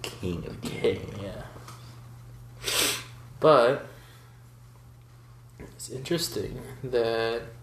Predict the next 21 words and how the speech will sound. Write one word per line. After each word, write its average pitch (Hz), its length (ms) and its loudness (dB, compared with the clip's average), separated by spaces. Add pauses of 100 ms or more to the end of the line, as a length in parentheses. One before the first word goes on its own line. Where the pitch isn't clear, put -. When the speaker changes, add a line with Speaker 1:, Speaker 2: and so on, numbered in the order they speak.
(1040)
Speaker 2:
the 120 120 2
Pharisees 117 880 2
say 113 920 0 (1300)
it 123 100 2
is 120 160 0
only 120 280 0
by 113 260 4
Beelzebub, 113 680 2
the 120 80 0
prince - 300 -2
of - 140 -8
demons, 120 440 -4
that 113 260 4 (320)
this 120 220 -2
fellow 113 440 8
drives 110 380 4
out 107 240 2
demons. 110 480 -6
So - 240 -2
he's 113 200 -2
like, 110 220 4